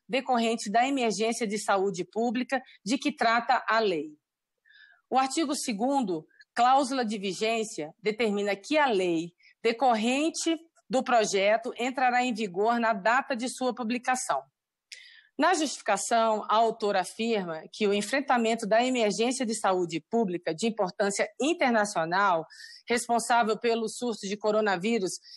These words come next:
requer med-, medidas que impliquem solidariedade social, inclusive no âmbito do caráter garantidor do contrato de seguro. Em razão da urgência imposta pela pandemia da covid dezenove,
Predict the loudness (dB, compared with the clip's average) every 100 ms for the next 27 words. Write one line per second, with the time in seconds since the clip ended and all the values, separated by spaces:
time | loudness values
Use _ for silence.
0 | -4 -2 2 2 2 0 -2 -8 -2 -2
1 | -2 -4 -4 -4 -2 -2 0 0 0 -2
2 | -2 -4 -8 _ _ -6 2 2 4 2
3 | 2 2 0 0 -2 -6 -4 -6 -4 -4
4 | -4 -6 -14 _ _ _ _ -6 -2 -2
5 | 2 2 2 0 0 0 4 4 4 2
6 | 0 -4 -2 0 2 2 2 0 -2 2
7 | 2 2 -4 -4 0 0 0 -6 -4 -4
8 | 0 0 0 -4 -12 -10 -10 -8 -8 -10
9 | _ _ _ _ _ _ -4 0 0 0
10 | 0 2 0 0 -2 -4 -4 -2 -4 -2
11 | -2 -2 -2 -6 -2 0 0 0 2 2
12 | 0 0 0 0 -2 -4 -4 -4 -2 0
13 | 2 2 4 2 0 -6